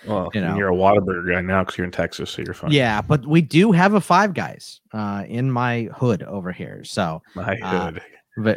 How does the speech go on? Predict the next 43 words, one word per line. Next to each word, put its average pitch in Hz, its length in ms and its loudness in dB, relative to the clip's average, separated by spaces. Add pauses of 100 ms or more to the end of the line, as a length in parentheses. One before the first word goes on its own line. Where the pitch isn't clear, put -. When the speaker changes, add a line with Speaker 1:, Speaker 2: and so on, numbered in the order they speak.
Speaker 2:
very, 123 560 6
very 123 280 6
happy 123 340 4
about 107 320 4
that. 98 340 4
But, 104 280 0
um, 107 380 4 (360)
yeah, 170 280 6
I, 135 120 4
look, 151 460 2
four 165 220 2
out 165 140 6
of - 20 -4
his 135 140 -2
last 143 180 0
five 143 140 0
have 123 100 -2
been 113 140 -6
quality. 147 580 4 (300)
Uh, 104 420 -6
Saint 147 280 -8
Louis 139 340 -4
isn't 127 380 -6 (100)
at 117 200 -6
their 107 100 -4
peak 156 300 -2
right 139 220 0
now, 135 240 -2
so 104 500 -6
I, 120 300 -2
I'm 147 200 0
in. 160 320 0
There's 113 200 -4
not 180 180 6
a - 20 4
lot 175 120 6
of 139 80 2
bats 151 260 2
to 120 80 -4
love 131 220 2
here. 113 160 2
I 117 80 2
mean, 127 200 4